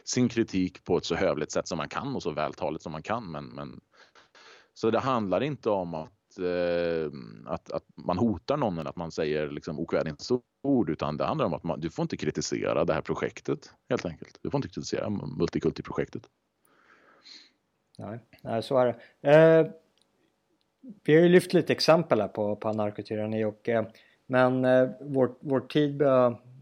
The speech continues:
Speaker 2: börjar komma till, eh, till ända här på, på podden.
Speaker 1: Mm.
Speaker 2: Men jag tänkte, när, fall man kommer, eh,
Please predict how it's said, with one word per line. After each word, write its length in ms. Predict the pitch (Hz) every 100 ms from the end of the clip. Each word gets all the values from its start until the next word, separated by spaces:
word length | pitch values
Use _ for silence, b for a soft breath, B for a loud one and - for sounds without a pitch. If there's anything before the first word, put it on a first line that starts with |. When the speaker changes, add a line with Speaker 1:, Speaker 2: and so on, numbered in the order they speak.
| -
Speaker 2:
börjar 260 | 131 120
komma 420 | 113 - 123 120 117
till, 420 | - 117 113 117
eh, 120 | 113
till 240 | 110 120
ända 380 | 120 113 120 147
här 80 | 98
på, 340 | - 104 98
på 160 | 98 110
podden. 580 | 104 135 135 127 110 107 b b b
Speaker 1:
Mm. 140 | 113 127
Speaker 2:
Men 100 | 127
jag 120 | 123
tänkte, 580 | 135 127 - 131 123 120 _ _ _ _ _ _ -
när, 120 | 143
fall 180 | - 131
man 120 | 120
kommer, 640 | 143 156 156 143 135 131
eh, 160 | 131 123